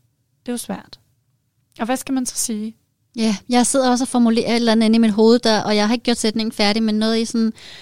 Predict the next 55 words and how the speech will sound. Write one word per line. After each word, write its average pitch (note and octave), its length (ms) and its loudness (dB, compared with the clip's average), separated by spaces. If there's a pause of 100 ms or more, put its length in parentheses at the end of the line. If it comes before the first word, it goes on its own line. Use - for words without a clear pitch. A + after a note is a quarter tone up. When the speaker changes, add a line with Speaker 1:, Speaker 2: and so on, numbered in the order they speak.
(240)
Speaker 2:
"Kære A3+ 160 0
Sarah, G#3 200 -2
jeg G3+ 60 0
elsker G3 180 -4
dig G3 80 -4
rigtig F#3+ 180 -2
højt. G3 200 -6
Jeg G#3 80 -6
vil G3+ 160 -6
rigtig G#3+ 300 -4
gerne F#3 340 -2
være F3 240 -2
der G3+ 60 -4
for F#3+ 320 -2
dig, G3 180 -2 (760)
men G#3+ 420 2
vi G3 80 2
bliver G3 140 0
nødt G3+ 180 -2
til G3+ 200 -2 (220)
på - 140 -8
en G#3+ 140 -4
eller G#3 140 -2
anden G3+ 140 0
måde F3+ 320 0
at F3+ 280 0
strukturere - 840 -4
det F#3+ 100 -4
på G3+ 120 -2
en F#3+ 140 2
måde, F3+ 300 0
så - 240 -4
at F#3+ 180 -6
det G#3 60 -2
ikke G3+ 280 -4
er, F3 460 -4 (440)
er G3 80 -4
hver F#3 240 -4
dag F3+ 180 -6
og F3 60 -6
hele F3+ 220 -4
tiden, - 260 -8
at F3 80 -2
vi F3 60 -6
snakker D#3+ 440 -6
om, D#3 300 -4
øh, D3+ 200 -6
Frederik. - 340 -14
Han F3+ 120 -12
er F3+ 40 -20 (100)
Frederik." G3+ 260 -10 (100)
Speaker 1:
Ja. A3 280 -2
Speaker 2:
Ja, D3+ 240 -4
om F3 80 -10
Frederik. - 340 -12